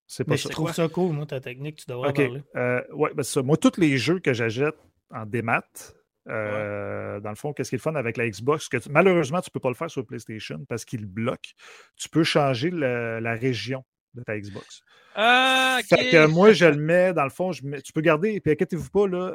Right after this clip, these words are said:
Speaker 1: la, la console est en français, tu changes rien, t'es pas obligé, c'est
Speaker 3: Tu
Speaker 1: vraiment
Speaker 3: mets
Speaker 1: juste
Speaker 3: quoi ?
Speaker 1: la
Speaker 3: Tu
Speaker 1: région.
Speaker 3: la mets en français de France ?
Speaker 1: Non, non, non. Non, je ga-, je garde français, c'est juste la région de ta console. Maintenant, tu peux choisir la langue, la région, puis tout ça.
Speaker 3: Ouais, ouais.
Speaker 1: Je change
Speaker 3: Ouais.
Speaker 1: de fuseau horaire, je m'en vais en Nouvelle-Zélande.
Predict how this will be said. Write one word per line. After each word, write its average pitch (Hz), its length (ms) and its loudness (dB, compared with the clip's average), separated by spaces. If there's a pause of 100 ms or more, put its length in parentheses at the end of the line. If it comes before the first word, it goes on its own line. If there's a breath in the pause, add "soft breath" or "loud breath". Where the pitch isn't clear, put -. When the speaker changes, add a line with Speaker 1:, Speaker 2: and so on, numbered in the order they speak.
(160)
Speaker 1:
la, 131 220 -4
la 135 120 -2
console 147 340 -2
est 151 140 0
en 139 120 0
français, 143 640 -4
tu - 80 -12
changes 131 380 -8
rien, 139 680 -6
t'es 131 60 -14
pas 139 140 -10
obligé, 135 240 -8
c'est 143 160 -8
Speaker 3:
Tu 127 80 -6
Speaker 1:
vraiment 135 140 -2
Speaker 3:
mets 170 80 2
Speaker 1:
juste 196 120 2
Speaker 3:
quoi ? 165 100 4
Speaker 1:
la 139 60 2
Speaker 3:
Tu 127 60 -2
Speaker 1:
région. 139 220 2
Speaker 3:
la 170 100 6
mets 190 120 0
en 190 140 0
français 175 380 -6
de - 80 -20
France ? 214 540 -12 (220)
Speaker 1:
Non, 202 140 6
non, 247 60 6
non. 220 200 6 (220)
Non, 165 140 -6
je 131 120 -12
ga-, 147 200 0
je 120 100 -6
garde 175 220 0
français, 175 360 0
c'est - 140 -4
juste 185 160 -4
la 147 120 2
région 147 580 -2
de 208 80 -6
ta 175 100 -4
console. 165 260 -2
Maintenant, 175 280 -2
tu - 80 -12
peux 156 80 -6
choisir 139 300 -2
la 127 140 0
langue, 139 340 -4
la 117 120 -8
région, 117 560 -12
puis - 80 -20
tout - 220 -8
ça. 208 40 -6
Speaker 3:
Ouais, 147 280 0
ouais. 156 180 -6
Speaker 1:
Je - 140 -8
change 180 180 6
Speaker 3:
Ouais. 180 60 4
Speaker 1:
de 170 40 4
fuseau 160 340 0
horaire, 156 220 2
je 156 60 -8
m'en 131 140 -4
vais 156 100 -2
en 175 80 -2
Nouvelle-Zélande. 156 640 -4